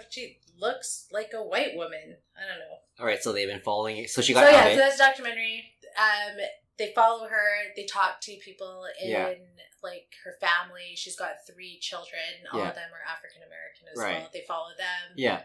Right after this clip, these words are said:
Speaker 1: They talk about their story and how her situation has affected
Speaker 2: Mm-hmm.
Speaker 1: them
Speaker 2: Yeah.
Speaker 1: being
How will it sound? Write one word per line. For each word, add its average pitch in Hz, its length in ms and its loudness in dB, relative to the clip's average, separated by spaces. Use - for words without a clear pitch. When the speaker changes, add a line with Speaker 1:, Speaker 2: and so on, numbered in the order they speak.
Speaker 1:
They 190 60 -20
talk 175 240 -4
about 165 240 -14
their 185 160 -8
story 170 480 -10
and 165 80 -16
how 170 480 0
her 185 460 0
situation 175 840 -8
has 165 160 -16
affected 156 920 -12
Speaker 2:
Mm-hmm. 101 240 -10
Speaker 1:
them 160 480 -6
Speaker 2:
Yeah. 107 240 -4
Speaker 1:
being 165 340 -10